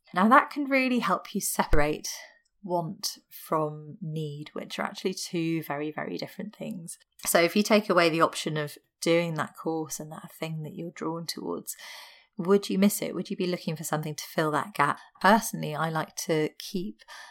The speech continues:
um, a little wish list now of things that I really want to invest in. So I will sit down and plan out my goals and where I'd like to be in a few months' time, and then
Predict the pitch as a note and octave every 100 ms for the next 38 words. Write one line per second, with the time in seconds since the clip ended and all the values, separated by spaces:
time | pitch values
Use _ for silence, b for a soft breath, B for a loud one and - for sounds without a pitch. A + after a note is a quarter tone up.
0 | B - E3 D#3+ G3+ G#3 A#3 G#3 A3 -
1 | - - - D#3+ D#3 D3 F3 D#3+ - -
2 | D#3+ D3+ D3+ D3+ D#3 D#3 - E3 - -
3 | - G3 D#4 B B B B B - -
4 | E3 E3+ E3 D#3+ E3+ E3 E3+ - A#3 F#3+
5 | F#3+ F#3 F3+ - G3+ F3+ F3+ - - -
6 | - G3 G#3 E3+ E3 E3+ E3+ E3 E3+ E3
7 | - D#3 D3+ D#3 D#3+ F3 E3 E3 D3+ -
8 | - D3+ D3+ - D#3 D3+ - - - D3+
9 | D3 D3+ D3+ B B - D#3+ D3+ D3 D#3
10 | D#3 D#3